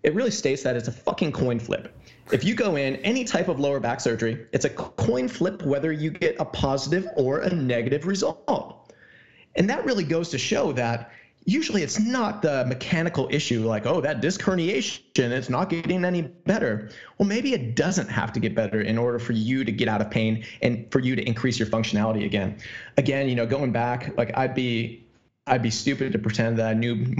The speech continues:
more about lower back than Stuart McGill, who has literally done research over thirty-six years in his career at University of Waterloo. You know, he is a big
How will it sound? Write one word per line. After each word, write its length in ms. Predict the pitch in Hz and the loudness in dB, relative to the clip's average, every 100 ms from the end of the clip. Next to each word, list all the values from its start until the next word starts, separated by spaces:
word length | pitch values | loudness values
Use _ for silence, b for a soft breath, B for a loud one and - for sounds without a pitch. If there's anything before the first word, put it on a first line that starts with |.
| 127 | 0
more 240 | 123 135 123 | 0 2 0
about 720 | 123 117 117 107 - - 120 | -2 0 0 0 -2 -4 0
lower 320 | 113 127 117 | 0 0 0
back 640 | 107 117 120 107 151 - - | 0 0 0 0 -2 -4 -2
than 260 | 113 107 | 0 2
Stuart 420 | 104 - 139 131 110 | 0 0 0 0 0
McGill, 340 | 107 120 110 | 2 2 2
who 160 | 120 113 | 0 0
has 160 | 104 | 0
literally 260 | 123 120 113 | 0 2 2
done 240 | 113 107 | 2 2
research 420 | 117 135 117 107 123 | 0 0 0 2 0
over 180 | 113 104 | 0 -2
thirty-six 560 | - 135 127 - - | 0 0 0 -2 0
years 240 | 120 127 117 | 0 2 0
in 60 | |
his 120 | 104 | 0
career 300 | - 117 131 | 0 0 2
at 140 | 113 - | 0 0
University 360 | 117 113 113 | 0 0 -2
of 60 | 120 | 0
Waterloo. 540 | 110 - 120 104 107 B B B B B - | 0 2 0 0 -2 B B B B B 0
You 80 | |
know, 120 | - - | 2 2
he 280 | - - 240 | -2 0 2
is 100 | 190 | 2
a 40 | |
big 280 | 180 175 | 0 -4